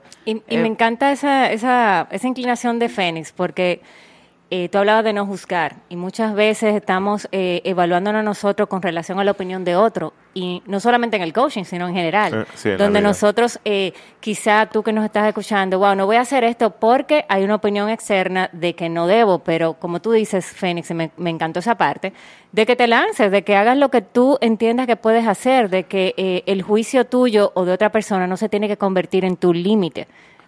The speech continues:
Speaker 1: hacia las cosas.
Speaker 2: Claro, hay que apagar
Speaker 3: Qué chévere,
Speaker 2: eso. O
Speaker 3: me
Speaker 2: sea, hay
Speaker 3: gusta.
Speaker 2: que, hay que, es que tú tienes una misión.
Speaker 3: Wow.
Speaker 2: Entonces, que, "Ay, ¿qué van a decir de mí?". Cónchale, si ya provocas una conversación,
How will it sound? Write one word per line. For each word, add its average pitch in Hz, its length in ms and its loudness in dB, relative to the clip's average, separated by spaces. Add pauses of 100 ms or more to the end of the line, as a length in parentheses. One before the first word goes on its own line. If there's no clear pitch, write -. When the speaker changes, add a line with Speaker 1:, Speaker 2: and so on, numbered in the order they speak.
Speaker 1:
hacia 160 240 -4
las 147 120 -6
cosas. - 360 -12 (300)
Speaker 2:
Claro, 165 560 -8
hay 165 120 -6
que 180 120 -8
apagar 185 460 -6
Speaker 3:
Qué 175 40 -8
chévere, 185 220 -4
Speaker 2:
eso. 160 340 -6
O 151 200 -8
Speaker 3:
me 156 60 -8
Speaker 2:
sea, 170 180 -2
hay 170 100 -2
Speaker 3:
gusta. 185 120 -6
Speaker 2:
que, 185 120 -4 (400)
hay 196 140 -2
que, - 180 -6
es - 160 -6
que 233 100 -4
tú 226 140 -12
tienes 220 520 -8
una 208 240 -4
misión. 196 840 -10 (600)
Speaker 3:
Wow. - 100 -14
Speaker 2:
Entonces, 196 340 -8
que, 214 80 -8
"Ay, 233 240 -4
¿qué 240 140 -2
van 233 160 2
a 247 80 2
decir 247 340 -2
de 233 140 0
mí?". 214 320 -6 (420)
Cónchale, 190 720 -12
si 190 300 -18
ya 202 200 -4
provocas 240 520 0
una 214 240 -4
conversación, 185 760 -6